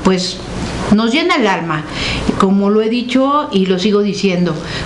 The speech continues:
con una persona que, que llegue este programa, con esa persona yo me doy por bien servida, pero veo que hay conectadas cinco, seis, siete, ocho, y con esas en verdad para mí es, me doy por bien servida,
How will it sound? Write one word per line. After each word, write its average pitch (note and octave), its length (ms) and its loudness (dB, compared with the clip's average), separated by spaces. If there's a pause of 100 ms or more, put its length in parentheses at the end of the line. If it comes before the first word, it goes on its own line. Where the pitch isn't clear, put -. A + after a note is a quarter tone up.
con G3+ 220 4
una B3+ 280 0
persona G#3 640 0
que, E3 520 0
que E3+ 160 0
llegue G3+ 680 0
este F#3+ 180 0
programa, F#3+ 640 0
con G3+ 160 2
esa G3+ 220 0
persona F#3+ 440 0
yo F#3 160 0
me F#3 140 2
doy F3+ 200 2
por F#3 200 0
bien F3+ 180 2
servida, E3+ 520 0
pero F3+ 180 2
veo F#3+ 300 2
que F#3+ 100 -6
hay F#3 80 0
conectadas F3 560 0
cinco, F3 340 0
seis, E3 240 0
siete, G#3 360 0
ocho, G3+ 360 0 (360)
y F#3+ 120 4
con A3 280 2
esas C#4+ 360 0
en A#3+ 120 2
verdad G#3+ 320 0
para G#3 180 0
mí G#3+ 280 2
es, G#3 380 0 (320)
me F3 160 2
doy G3+ 160 4
por G#3 200 2
bien G3 180 2
servida, F#3+ 480 2